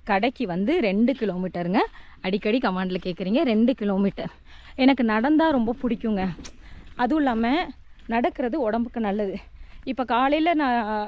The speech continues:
அ, கடை வரைக்கும் நடந்து வந்தேன்னா நைட் நல்லா தூங்குவேன். அதுவும் இல்லாம எனக்கு இந்த கால் வலி இருக்குங்க. நடந்தேன்னா அந்த கால் வலி வந்து சரியாகுது. அதனாலே பெரும்பாலும் நான் நடக்கிறது. சாயங்காலம் நடக்க முடியாது சில சமயங்கள்ல, என் கணவர் வந்து கூப்பிட வந்துருவாங்க. அதனால காலையில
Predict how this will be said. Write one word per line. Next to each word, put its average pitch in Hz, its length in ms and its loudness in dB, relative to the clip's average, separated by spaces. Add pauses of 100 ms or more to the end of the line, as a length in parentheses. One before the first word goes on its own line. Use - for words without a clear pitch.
(160)
அ, 233 220 -6
கடை 254 220 0
வரைக்கும் 277 360 0
நடந்து 233 280 0
வந்தேன்னா 226 240 0 (360)
நைட் 269 360 0
நல்லா 262 220 2
தூங்குவேன். 254 520 2 (440)
அதுவும் 240 220 -2
இல்லாம 277 160 2
எனக்கு 233 220 -2
இந்த 214 100 -6
கால் 277 340 0
வலி 254 260 0
இருக்குங்க. 202 300 -4 (440)
நடந்தேன்னா 320 560 2
அந்த 262 80 2
கால் 254 360 2
வலி 269 180 2
வந்து 226 280 -2
சரியாகுது. 226 540 0 (420)
அதனாலே 294 420 2
பெரும்பாலும் 269 500 0
நான் 226 180 -4
நடக்கிறது. 202 420 -6 (420)
சாயங்காலம் 320 680 2
நடக்க 262 260 0
முடியாது 233 340 0
சில 214 240 -6
சமயங்கள்ல, 220 460 -4 (160)
என் 214 180 -10
கணவர் 214 300 -2
வந்து 208 120 -4
கூப்பிட 220 260 -4
வந்துருவாங்க. 170 400 -4 (400)
அதனால 185 260 -4
காலையில 240 600 -2